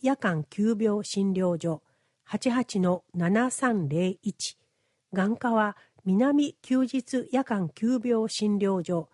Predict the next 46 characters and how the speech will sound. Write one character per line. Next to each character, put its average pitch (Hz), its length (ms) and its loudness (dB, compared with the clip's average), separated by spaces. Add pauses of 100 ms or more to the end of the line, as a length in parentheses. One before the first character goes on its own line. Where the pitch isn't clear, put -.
(380)
二 247 220 4
三 247 340 0
の 156 220 -2 (260)
五 254 360 4
零 233 300 2
零 180 280 0
零、 165 280 -2 (320)
ま 185 140 -4
た 254 120 0
は 156 220 -4 (240)
北 - 340 -4 (100)
休 262 180 0
日 254 540 -2
夜 254 180 0
間 175 300 -2
急 240 300 0
病 240 240 2
診 214 280 0
療 196 260 0
所 180 220 -2 (340)
八 - 280 -6
八 269 320 -2
の 170 200 0 (280)
七 202 320 2
三 254 340 0
零 196 220 0
一 196 440 -6 (200)
へ 240 240 -2
お 208 100 -6
問 202 200 2
い 196 60 0
合 175 80 0
わ 156 80 -4
せ 175 140 -6
く - 100 -10
だ 151 120 -6
さ 139 180 -8
い。 127 100 -10 (920)
問 240 220 2
い 294 60 4
合 269 80 4
わ 262 100 0
せ 277 180 -2
時 262 140 -4
間 165 260 -2
は 147 240 -4